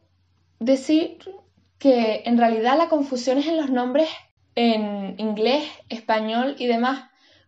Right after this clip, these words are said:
porque allí se dice todo igual, solo es el nombre escrito lo que cambia. Burma o Birmania proviene de Bama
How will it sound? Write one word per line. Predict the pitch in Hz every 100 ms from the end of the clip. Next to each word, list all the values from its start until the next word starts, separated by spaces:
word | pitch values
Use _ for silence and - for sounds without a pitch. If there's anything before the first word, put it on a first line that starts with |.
| _ _
porque | 339 403 392 - 311 311
allí | - 226 220 302
se | -
dice | 277 269 294 285
todo | 247 254
igual, | 240 196 180 170 - _ _
solo | _ - - 233 269
es |
el | 277 247
nombre | 240 247
escrito | - - 233 262
lo | 269
que | 269 220
cambia. | 196 202 190 180 - _ _ _ _ _ _
Burma | 214 247 330 302 254 262 -
o | 208
Birmania | 202 202 247 262 254
proviene | 247 226 214 226 247 294
de | 254 202
Bama | 190 220 214 165 -